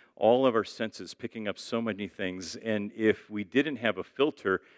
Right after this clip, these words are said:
we wouldn't be able to, our mind wouldn't be able to comprehend everything that we were seeing at once. And so we pick out certain things, and our, our, our mind, it's just that filter. We, we need that radar, or we would just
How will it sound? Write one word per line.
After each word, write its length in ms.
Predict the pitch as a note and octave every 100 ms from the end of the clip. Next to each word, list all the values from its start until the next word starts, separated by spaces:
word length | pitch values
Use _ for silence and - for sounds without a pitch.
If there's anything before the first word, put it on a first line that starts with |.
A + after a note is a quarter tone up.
| _ -
we 100 | A#2+
wouldn't 320 | A#2+ B2 -
be 140 | A2+
able 180 | A2 G#2
to, 300 | - - -
our 80 | A2+
mind 260 | A2 B2+ B2+
wouldn't 180 | A#2
be 120 | A2+ A2
able 140 | G2+
to 100 | G2+
comprehend 800 | - - B2 - G2+ B2+ B2 G#2
everything 480 | G#2 A2 G#2 G#2+ G2+
that 100 | G2
we 100 | G2
were 140 | F2+
seeing 500 | - - B2 G#2 F#2+ _ _ _ _ -
at 160 | F#2+ F#2
once. 300 | C#3 - -
And 100 | G#2+
so 120 | A#2
we 140 | G#2
pick 340 | G2+ - D3 -
out 280 | A2+ G#2+ -
certain 380 | - B2 A2+ -
things, 480 | B2+ C3+ A#2+ G#2+ - _ _ _ -
and 140 | G#2+
our, 180 | G2+ G#2+
our, 240 | G#2+ G#2 G2+
our 140 | G#2
mind, 540 | G2 G#2+ A#2 A#2+ A#2 A#2
it's 180 | A#2 -
just 220 | C#3+ -
that 200 | C3 G#2
filter. 720 | - - C3+ C#3+ - F2 F2
We, 220 | G2+ G2+
we 200 | G#2 G#2+
need 460 | G2+ G#2+ C3+ E3+ A#2
that 260 | F#2 E2+ F2+
radar, 680 | F#2 A2 C#3 A#2+ F#2+ F#2+ G#2
or 280 | G#2 G2
we 160 | G2 A2+
would 160 | G#2+ G2+
just 240 | F#2